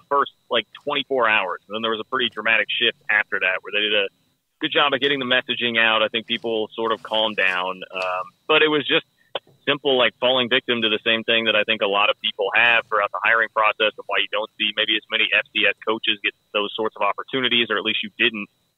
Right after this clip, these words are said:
Um, for a while, it was, it was just those three letters. It was the F C S thing that I think really had people bothered. I, I think it was that and a,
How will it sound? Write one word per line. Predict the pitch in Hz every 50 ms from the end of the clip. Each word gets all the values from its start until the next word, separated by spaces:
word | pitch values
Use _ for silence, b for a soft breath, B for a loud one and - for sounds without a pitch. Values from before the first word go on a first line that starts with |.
| _ _ _ _ _ - -
Um, | 104 104 101 101 101 101 95 -
for | 120 117
a | 113
while, | 110 120 151 165 131 123 123 123
it | 120
was, | 113 117 104 -
it | 110 120
was | 117 120 113
just | 107 123 - -
those | 120 117 - -
three | 123 117 104
letters. | 101 117 127 120 98 85 85 92
It | 98
was | 107 101
the | 101 104 104
F | 104 113 - -
C | 110 101 101
S | 113 - _ -
thing | 87 85 85 - -
that | - -
I | -
think | 104 104 - _ _ - -
really | 110 104 104 101 98 -
had | 98 98 95 _ -
people | 104 104 - 92 -
bothered. | - 107 113 110 98 90 90 87 -
I, | 131 135 - _ _ _ _ _ _ _ _ _ -
I | 131
think | 147 160
it | 139 127
was | 123 -
that | - 135 139 139 139 -
and | 107 107 120
a, | 117 113 107